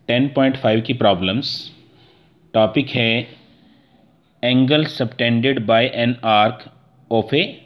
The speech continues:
circle। बेटा, ये एक्सरसाइज बहुत ही ज़्यादा इंपॉर्टेंट है, तो आइए एक्सरसाइज की प्रॉब्लम सॉल्व करने से पहले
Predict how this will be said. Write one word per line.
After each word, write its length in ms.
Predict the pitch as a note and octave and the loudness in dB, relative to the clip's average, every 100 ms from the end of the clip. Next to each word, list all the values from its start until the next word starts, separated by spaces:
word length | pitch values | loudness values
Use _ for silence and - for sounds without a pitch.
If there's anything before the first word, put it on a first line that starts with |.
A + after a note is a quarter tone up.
| - - | -20 -12
circle। 460 | - G2+ - - - - _ _ _ _ _ _ _ _ _ _ _ _ _ _ _ _ - | -6 -6 -6 -18 -20 -20 _ _ _ _ _ _ _ _ _ _ _ _ _ _ _ _ -6
बेटा, 140 | A#2+ | 0
ये 140 | C#3 C#3+ | 2 2
एक्सरसाइज 440 | C#3+ C3+ C#3+ C3 | 0 -2 0 0
बहुत 280 | A2+ A#2+ C3 | 2 0 0
ही 40 | |
ज़्यादा 240 | C3 B2 B2+ | 2 2 2
इंपॉर्टेंट 520 | A#2+ A#2+ A2 B2+ C3 | 0 0 0 0 0
है, 220 | A#2+ G#2+ B2 - _ _ _ _ _ _ _ _ - | 0 -2 -4 -12 _ _ _ _ _ _ _ _ 0
तो 60 | |
आइए 220 | A#2+ B2 | 2 4
एक्सरसाइज 480 | C3 C3 C3+ C3+ C3+ | 2 0 0 0 0
की 100 | C3 | -2
प्रॉब्लम 400 | C#3 A#2+ G#2+ B2 | 2 2 4 2
सॉल्व 300 | C3 A#2+ A#2 | 2 2 4
करने 260 | A#2+ A2+ B2 | 2 2 0
से 140 | C3+ | 0
पहले 340 | B2 G#2+ A2+ | 0 2 2